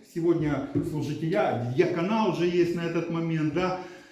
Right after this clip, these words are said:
Э, я не знаю, как у вас проходит разбор слова там, но я хочу сказать, как у нас его про-,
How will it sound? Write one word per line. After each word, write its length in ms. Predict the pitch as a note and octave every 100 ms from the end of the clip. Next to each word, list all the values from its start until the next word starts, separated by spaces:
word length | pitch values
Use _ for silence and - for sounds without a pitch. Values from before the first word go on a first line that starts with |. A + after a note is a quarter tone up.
| - - - _ _ _ _ _
Э, 200 | D3 C#3+
я 100 | D#3
не 60 | E3+
знаю, 240 | F3 D3+
как 160 | D3 A#2+
у 40 |
вас 180 | C3+ C3+
проходит 460 | - C#3 D3 C3+ C3+
разбор 400 | C#3 C3+ D#3 D#3
слова 340 | G#3+ A#3+ F#3 D#3
там, 260 | D3 C#3+
но 400 | G3 G3 F3 D3+
я 120 | D#3 E3+
хочу 240 | F3 F3+
сказать, 360 | - E3 D#3+ E3
как 140 | -
у 40 |
нас 280 | F#3 C4 -
его 160 | C3+ B2
про-, 280 | A#2 A2